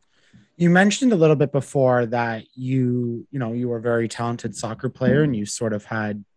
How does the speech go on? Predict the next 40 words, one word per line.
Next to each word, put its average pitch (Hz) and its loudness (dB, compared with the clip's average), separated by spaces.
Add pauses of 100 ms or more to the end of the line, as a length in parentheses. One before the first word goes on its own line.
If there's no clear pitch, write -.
(160)
uh, 113 -10
an 123 -4
opportunity 113 -6
to 117 -6
go 113 -4
to 107 -4
the 104 -8
States 107 -10
to - -18
play 104 -12
soccer, 101 -8
which 117 -4
is, - -16 (180)
you 110 -18
know, 107 -14 (480)
playing 107 -6 (260)
Div 110 -6
One 110 -4 (160)
soccer 107 -8
is 101 -10 (460)
sort 120 -2
of, 120 0
like, 120 0
the 113 -2
pinnacle 131 2
of 107 -4 (160)
making 120 -4
it 113 -8
to 110 -8
the 110 -8
Olympics 110 -10
or 98 -10
the 104 -10
World 110 -4
Cup 113 -12
or, 98 -8
or 98 -12 (400)
what 110 -12
have 131 -4
you. 101 -10